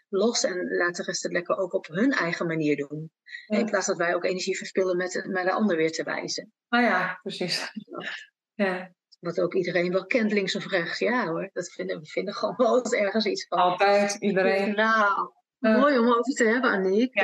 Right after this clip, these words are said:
Speaker 1: Dank je wel, eh, voor
Speaker 2: Jij
Speaker 1: deze
Speaker 2: bedankt.
Speaker 1: uitnodiging. Ja.
Speaker 2: Ja, superleuk. Ik,
Speaker 1: Ja.
Speaker 2: eh, ga de opname stoppen, dus dankjewel dat je er was. Mensen kunnen
Speaker 1: Ja.
Speaker 2: jou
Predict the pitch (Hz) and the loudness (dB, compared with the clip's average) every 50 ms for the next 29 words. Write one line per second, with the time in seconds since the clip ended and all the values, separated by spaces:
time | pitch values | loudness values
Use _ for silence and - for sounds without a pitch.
0 | - - - - 214 190 185 208 226 233 214 185 175 170 165 170 175 170 - - | 2 0 0 0 0 0 0 0 2 2 2 2 2 2 0 -2 -4 -4 -4 -4
1 | 196 190 165 - - 214 214 220 233 - 240 240 240 247 262 262 233 392 381 - | -4 -4 -2 0 2 4 4 4 4 2 2 2 2 2 2 0 0 -2 -6 -8
2 | - - - 170 165 165 175 175 175 - _ - 175 196 226 247 233 220 - 233 | -8 -8 -6 -4 -4 -4 -6 -8 -12 -16 _ -8 -6 -4 -4 -6 -8 -8 -6 -6
3 | - - - - _ _ _ _ _ - - 220 233 226 233 269 349 370 - - | -6 -6 -10 -16 _ _ _ _ _ -4 -2 0 2 4 4 4 2 0 -2 -8
4 | - - - - _ _ _ _ - - - 226 254 - 339 - - - - - | -12 -16 -20 -20 _ _ _ _ -2 0 2 2 2 2 2 2 2 0 -2 -6
5 | _ _ _ _ - 247 240 - 294 294 294 269 269 285 285 - - 311 320 320 | _ _ _ _ 0 2 2 4 4 4 4 4 4 2 2 2 2 2 2 2
6 | 359 330 285 240 247 247 247 240 240 233 226 226 226 220 220 220 214 233 269 311 | 2 0 2 2 2 2 4 4 4 4 4 2 2 2 0 2 2 4 4 4
7 | 330 - - 254 254 262 254 - - 247 233 226 220 208 208 208 | 2 2 2 2 2 2 0 0 2 2 4 4 4 6 6 6